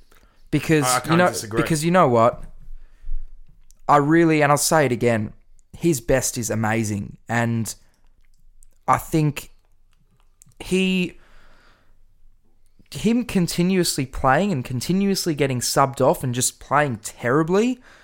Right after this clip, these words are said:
Speaker 1: is just gonna make people remember him as a shit footballer.
Speaker 2: As a list clogger.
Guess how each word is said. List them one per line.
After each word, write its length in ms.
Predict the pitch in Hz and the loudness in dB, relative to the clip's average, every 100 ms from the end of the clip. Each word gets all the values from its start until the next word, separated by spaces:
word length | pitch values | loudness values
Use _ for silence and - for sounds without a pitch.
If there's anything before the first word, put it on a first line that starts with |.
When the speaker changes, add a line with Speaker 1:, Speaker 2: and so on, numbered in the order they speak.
| _ - _ - | _ -20 _ -8
Speaker 1:
is 160 | 147 | -6
just 240 | - 233 - | -4 -2 0
gonna 160 | 185 | 0
make 300 | 139 131 - | 2 0 -2
people 460 | - 143 139 131 120 | -6 -6 -4 -4 -4
remember 460 | 120 120 123 156 | -4 -2 -2 -2
him 200 | 135 123 | -2 -2
as 260 | 113 104 - | -2 -4 0
a 40 | - | 0
shit 280 | - 165 - | 0 -6 -6
footballer. 360 | - 175 220 | -6 0 2
Speaker 2:
As 60 | 190 | 4
a 100 | 117 | 4
list 220 | 131 - | 2 -2
clogger. 360 | - 104 98 | -4 -6 -6